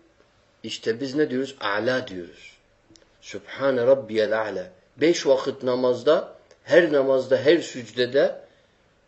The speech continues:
her rük'atte iki sücde var. Beş vakit var. Her zaman bunu ne diyoruz? Sübhane Rabbiyel A'la.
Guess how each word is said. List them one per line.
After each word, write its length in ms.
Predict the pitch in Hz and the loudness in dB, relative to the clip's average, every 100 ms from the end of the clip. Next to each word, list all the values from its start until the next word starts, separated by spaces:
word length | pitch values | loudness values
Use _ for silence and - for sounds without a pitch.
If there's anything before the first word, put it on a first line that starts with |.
| _ _ _ _ | _ _ _ _
her 200 | - 147 | 4 6
rük'atte 540 | 160 143 - 127 - 131 | 6 2 -2 -6 -6 -8
iki 200 | - 151 | -6 -8
sücde 480 | - 131 110 127 120 | -8 -8 2 6 6
var. 160 | 151 - - _ _ _ _ _ _ _ _ _ | 6 2 -14 _ _ _ _ _ _ _ _ _
Beş 260 | 117 147 - | 0 2 4
vakit 380 | 131 127 123 117 | 2 2 -2 6
var. 260 | 127 147 - - _ _ _ _ _ _ _ _ _ _ _ | 8 8 2 -16 _ _ _ _ _ _ _ _ _ _ _
Her 220 | - 202 | 4 6
zaman 460 | 175 147 147 165 156 | 6 4 2 0 0
bunu 220 | 143 160 | -2 0
ne 120 | 156 | 0
diyoruz? 400 | 123 143 190 - - _ | 0 -4 -4 -8 -20 _
Sübhane 580 | - 110 - 131 120 113 | -16 -16 -8 -4 0 2
Rabbiyel 480 | 127 123 131 151 - | 2 2 4 4 2
A'la. 340 | 117 104 92 | -4 -4 -8